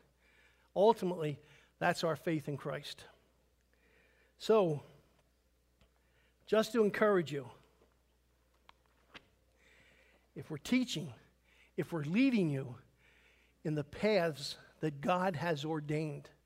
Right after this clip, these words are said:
if they're biblical, let's be fully devoted to following what God's doing here at Hope through the leadership.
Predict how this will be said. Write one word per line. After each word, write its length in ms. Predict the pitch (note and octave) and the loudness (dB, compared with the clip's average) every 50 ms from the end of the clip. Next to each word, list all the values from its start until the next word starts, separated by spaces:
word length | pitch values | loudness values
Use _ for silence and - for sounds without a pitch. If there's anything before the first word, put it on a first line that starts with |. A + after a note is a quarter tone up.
| _ _ _ _ _ _ _ _ _ _ _ _ _ _ _ _ _ _ _ _ _ _ _ _ _ _ _ _ _ _ _ _ _ _ _ _ _ _ _ _ _ _ _ _ _ _ _ _ _ | _ _ _ _ _ _ _ _ _ _ _ _ _ _ _ _ _ _ _ _ _ _ _ _ _ _ _ _ _ _ _ _ _ _ _ _ _ _ _ _ _ _ _ _ _ _ _ _ _
if 160 | - E3+ C#3+ - | -10 -10 -6 -4
they're 140 | D#3+ D#3+ | -4 -4
biblical, 640 | D3 D3 F3 F3+ E3+ E3+ D#3+ - D#3+ C#3+ - - - - - - _ _ _ _ _ _ _ _ _ _ _ _ _ _ _ _ _ _ _ _ _ _ _ _ _ _ _ _ _ _ _ _ _ _ _ _ _ | 0 0 0 2 2 0 -4 -4 -8 -12 -14 -16 -18 -20 -20 -20 _ _ _ _ _ _ _ _ _ _ _ _ _ _ _ _ _ _ _ _ _ _ _ _ _ _ _ _ _ _ _ _ _ _ _ _ _
let's 400 | D#3 D#3 F3+ F#3 - - - - - _ _ _ _ _ _ _ _ _ _ | -4 -4 -2 -2 -4 -6 -12 -14 -16 _ _ _ _ _ _ _ _ _ _
be 280 | D#3 D3+ D3+ D3 C#3 - - - _ _ _ _ _ _ _ - - _ | -4 -4 -4 -4 -6 -8 -14 -20 _ _ _ _ _ _ _ -20 -18 _
fully 360 | - F3+ F#3 F#3 F#3 F#3 F3+ F3+ - _ _ _ _ _ _ - | -2 0 0 2 0 -2 -4 -6 -10 _ _ _ _ _ _ -10
devoted 600 | D3 C3+ A#2+ D3+ D#3 D3 D3 D3 D#3 C3+ - - - - _ _ _ _ _ _ _ _ _ _ _ _ _ _ _ _ _ _ _ _ _ _ _ _ _ _ - | -10 -6 -4 -4 -4 -4 -4 -6 -10 -12 -16 -18 -20 -20 _ _ _ _ _ _ _ _ _ _ _ _ _ _ _ _ _ _ _ _ _ _ _ _ _ _ -12
to 80 | D#3 | -12
following 600 | C3 - - - E3 E3 E3 D#3+ D#3+ D3+ C#3+ C#3 C#3+ C3+ - - - _ _ _ _ _ _ _ _ _ _ _ _ _ _ - | -10 -6 -4 -2 0 2 2 2 0 -2 -4 -6 -10 -12 -16 -20 -20 _ _ _ _ _ _ _ _ _ _ _ _ _ _ -12
what 160 | D#3 C#3 C#3 | -10 -8 -4
God's 320 | C#3+ D3+ D3+ D#3 C#3+ C3 | -2 -2 -2 -2 -4 -4
doing 240 | - D3+ D3+ D3 C3+ | -6 -4 -4 -4 -4
here 240 | B2+ A2+ C#3+ D3 D3 | -4 -4 -6 -6 -6
at 100 | C#3+ - | -6 -8
Hope 360 | - - C#3+ C3 - - - - _ _ _ _ _ _ _ _ _ _ _ _ _ _ _ | -8 -6 -8 -8 -8 -12 -20 -20 _ _ _ _ _ _ _ _ _ _ _ _ _ _ _
through 180 | - - D3 C#3 | -12 -10 -8 -6
the 80 | C3+ C#3 | -4 -4
leadership. 640 | C#3 C#3 C3+ C#3 C3 C3+ - - B2+ - - - | -4 -4 -4 -6 -6 -8 -8 -10 -10 -12 -14 -20